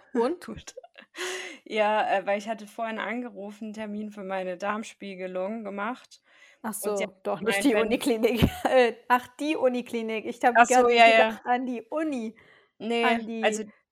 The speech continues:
Speaker 2: Uni fürs Bewerbungsgespräch.
Speaker 1: Ja, ja.
Speaker 2: Ja, okay. Mhm.
Speaker 1: Nee, nee, die Uniklinik. <laughs> Und
Speaker 2: Mhm.
Speaker 1: sie hat halt gemeint, wenn ich, äh, doch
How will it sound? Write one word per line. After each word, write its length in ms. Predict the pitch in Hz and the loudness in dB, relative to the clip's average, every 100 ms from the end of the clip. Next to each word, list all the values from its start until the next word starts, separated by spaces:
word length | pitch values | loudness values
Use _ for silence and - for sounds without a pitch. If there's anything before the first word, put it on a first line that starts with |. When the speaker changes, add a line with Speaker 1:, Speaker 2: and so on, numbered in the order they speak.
| _ _ - | _ _ 0
Speaker 2:
Uni 520 | 277 269 262 240 226 | 2 2 0 -2 -6
fürs 340 | - 247 240 | -4 -2 -2
Bewerbungsgespräch. 920 | 240 226 247 233 240 - - - 220 226 | -2 0 2 0 -6 -14 -14 -8 0 4
Speaker 1:
Ja, 80 | 214 | 6
ja. 60 | |
Speaker 2:
Ja, 180 | 214 269 | 4 2
okay. 320 | 240 226 240 - | -2 -4 -6 -12
Mhm. 380 | 294 269 330 339 | -14 -12 -12 -8
Speaker 1:
Nee, 200 | 214 214 | -6 -4
nee, 240 | 202 202 196 | -4 -6 -10
die 300 | 208 220 214 208 - | -10 -8 -8 -10 -14
Uniklinik. 840 | - 202 196 196 - 233 240 208 269 | -12 -10 -8 -12 -10 -6 -2 2 6
<laughs> 640 | - 233 - - - - | 4 2 -8 -16 -20 -14
Und 240 | - 214 208 | -4 -4 2
Speaker 2:
Mhm. 20 | |
Speaker 1:
sie 80 | 226 | 4
hat 100 | 214 | 6
halt 200 | 220 202 | 4 2
gemeint, 400 | 220 214 220 214 | 4 6 6 4
wenn 160 | 208 208 | 2 2
ich, 280 | 202 - - | -2 -6 -4
äh, 140 | 185 | -2
doch 340 | - 226 - | 2 0 0